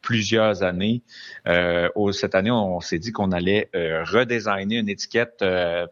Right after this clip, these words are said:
euh, d'un, pour un temps limité de notre découverte.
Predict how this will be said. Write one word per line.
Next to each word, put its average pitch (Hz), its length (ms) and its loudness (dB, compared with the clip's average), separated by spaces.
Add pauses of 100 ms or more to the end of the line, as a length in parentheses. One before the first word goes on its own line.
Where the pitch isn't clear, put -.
(360)
euh, 71 220 -4
d'un, 80 300 -2 (520)
pour 98 180 0
un 92 60 2
temps 110 160 0
limité 113 560 0
de 95 100 0
notre 90 340 0
découverte. 95 600 0